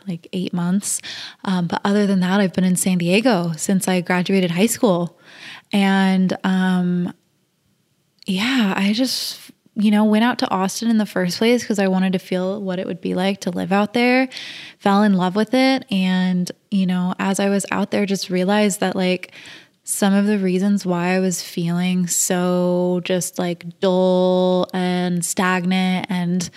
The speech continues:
just unsure of, like, where I was going and what I was meant to really be focusing on,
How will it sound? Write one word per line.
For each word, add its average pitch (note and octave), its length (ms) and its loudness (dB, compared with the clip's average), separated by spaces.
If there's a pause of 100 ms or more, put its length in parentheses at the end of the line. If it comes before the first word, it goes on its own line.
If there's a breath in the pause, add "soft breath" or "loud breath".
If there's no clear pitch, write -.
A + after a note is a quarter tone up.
(580 loud breath)
just D4+ 200 0
unsure G3+ 840 4
of, F#3 180 2
like, F3+ 440 -2 (560)
where F#3+ 320 4
I F#3+ 100 4
was F#3 180 2
going F#3 480 2
and F3+ 140 2
what F3+ 140 2
I F#3 80 2
was F3+ 560 -2
meant F#3 360 0
to G3 120 -2
really F3+ 200 2
be F3+ 120 -2
focusing F#3 640 0
on, F3+ 480 0